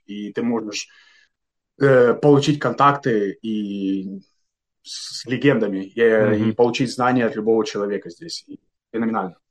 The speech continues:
Speaker 2: Ну, вот это, кстати, тоже то, что для любого, наверное, образовательного учреждения полезно. Это, да,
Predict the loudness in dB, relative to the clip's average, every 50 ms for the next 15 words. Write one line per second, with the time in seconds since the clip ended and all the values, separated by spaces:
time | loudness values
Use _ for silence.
0 | _ _ _ _ 4 6 8 8 6 4 2 2 0 0 2 2 2 2 2 0
1 | 0 0 -2 0 -2 -6 -2 0 2 4 4 6 6 4 4 4 4 4 4 4
2 | 2 2 2 0 0 2 2 4 4 4 2 0 -4 -6 -4 -6 -4 -4 -2 0
3 | 0 2 2 0 0 2 2 2 4 4 2 2 4 2 0 0 0 0 2 4
4 | 4 4 2